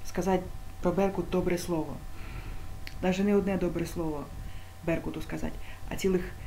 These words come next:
три добрих слова. Ну, щоб мало не показалося. І перше добре слово, яке я хочу сказати Беркуту, це слово "спасіба".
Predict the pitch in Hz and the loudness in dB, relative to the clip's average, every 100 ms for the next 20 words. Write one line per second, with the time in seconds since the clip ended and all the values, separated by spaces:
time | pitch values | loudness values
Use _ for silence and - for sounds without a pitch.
0 | - - 190 180 - - - 156 170 170 | -6 4 6 6 4 -2 -4 0 2 2
1 | 156 - 156 139 135 - - - 190 - | -2 -2 -2 0 -4 -6 -12 -8 -4 0
2 | 180 175 156 147 151 - 160 180 202 175 | 2 2 0 -4 -6 -6 -4 -2 -2 -4
3 | - - - - - - - - - - | -6 -8 -10 -12 -10 -10 -10 -10 -8 -6
4 | - - 240 226 226 208 202 208 226 208 | -2 6 8 8 8 8 6 6 6 6
5 | 190 185 196 185 185 196 185 185 185 180 | 6 4 2 2 0 -4 -2 0 0 4
6 | 240 277 240 196 160 - - - - - | 6 6 4 2 0 -6 -10 -8 -6 -6
7 | - - - 208 208 214 208 190 - - | -6 -6 -2 -2 2 4 6 4 0 -4
8 | - - 202 202 190 | -2 2 4 4 2